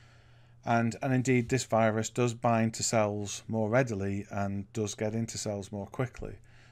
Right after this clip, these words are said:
So potentially it does indeed infect more cells. Another way is the virus might infect more types of cells. So this is called tropism.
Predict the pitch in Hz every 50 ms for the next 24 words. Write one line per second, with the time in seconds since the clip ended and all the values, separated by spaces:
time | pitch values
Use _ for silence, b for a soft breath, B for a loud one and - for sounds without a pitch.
0 | b b b - 113 110 101 - - - 123 120 123 - 110 - - 139 135 131
1 | 117 104 101 98 98 92 - - - - - - 113 117 107 104 101 - - -
2 | 110 - 101 - - - - B B B B B B B B B B B B B
3 | B B B B B B 123 127 135 151 160 156 151 135 135 127 123 120 117 -
4 | 120 110 120 127 113 127 123 123 123 117 - - 127 120 117 117 - 120 113 -
5 | 131 120 - - 117 120 127 127 127 127 123 - - - - 131 131 139 - -
6 | - - 117 104 - - 117 107 107 107 98 - 120 110 117 127 - - - 120
7 | 113 107 - - - 120 123 120 123 - 110 98 104 101 95 98 98